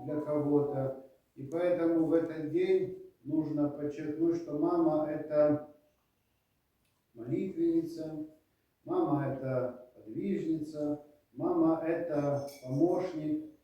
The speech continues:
это семейный врач, психолог и всё вместе взятое. Так что, мамы, поздравляю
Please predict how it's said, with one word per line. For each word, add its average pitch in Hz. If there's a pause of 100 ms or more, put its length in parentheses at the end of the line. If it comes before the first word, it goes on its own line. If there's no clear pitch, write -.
(260)
это 151 (960)
семейный 147
врач, 170 (1000)
психолог 160 (760)
и 151
всё 175
вместе 143
взятое. 117
Так 135
что, 123
мамы, 165 (380)
поздравляю 135